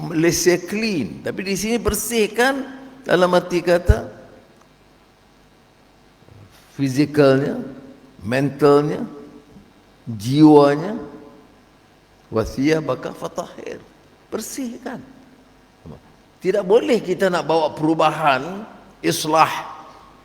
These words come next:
reform kalau tidak bersihkan. Bersihkan di-, mulai dari diri kita, kemudian tentunya masyarakat, negara dan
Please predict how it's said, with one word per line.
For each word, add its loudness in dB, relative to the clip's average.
reform 6
kalau -4
tidak -4
bersihkan. -2
Bersihkan -2
di-, -8
mulai 2
dari 2
diri -4
kita, -8
kemudian 0
tentunya -2
masyarakat, -2
negara -2
dan -12